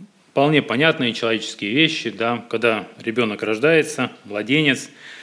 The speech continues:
вот, то что ему нужно прежде всего? Это обычное,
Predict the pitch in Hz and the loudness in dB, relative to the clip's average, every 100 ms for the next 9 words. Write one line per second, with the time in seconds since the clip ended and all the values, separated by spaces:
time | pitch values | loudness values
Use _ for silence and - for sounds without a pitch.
0 | - _ 117 110 - 151 151 160 160 127 | -20 _ 0 0 2 2 4 4 4 4
1 | 117 101 87 82 - - - _ _ 110 | 2 -2 -4 -10 -16 -20 -20 _ _ 0
2 | 95 90 - 101 90 80 _ _ _ _ | 0 -2 -6 -6 -8 -14 _ _ _ _
3 | _ _ - - _ _ _ _ _ 175 | _ _ -20 -20 _ _ _ _ _ -2
4 | - 123 117 170 220 - 175 165 139 | 2 2 2 0 -2 0 0 2 0